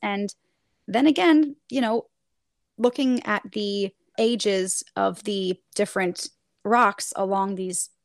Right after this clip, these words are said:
opposite sides of the ridge and looking at the magnetism there, it's, it's hard to say how fast it was going at that time, because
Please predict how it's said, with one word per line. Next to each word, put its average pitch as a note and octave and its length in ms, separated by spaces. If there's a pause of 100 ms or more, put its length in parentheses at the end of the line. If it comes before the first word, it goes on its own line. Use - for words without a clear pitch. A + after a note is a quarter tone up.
(140)
opposite - 380
sides F#3+ 360
of F3+ 140
the F#3 100
ridge A3 340
and G3+ 120
looking G3 260
at - 180
the G3 120
magnetism G3+ 720
there, F#3 360 (460)
it's, A3+ 280
it's - 160
hard A#3+ 280
to B3 80
say A3+ 540 (220)
how G#3 320
fast G3 500
it - 60
was G3+ 160
going F#3+ 440
at G3 180
that F#3 220
time, G3 520 (280)
because - 320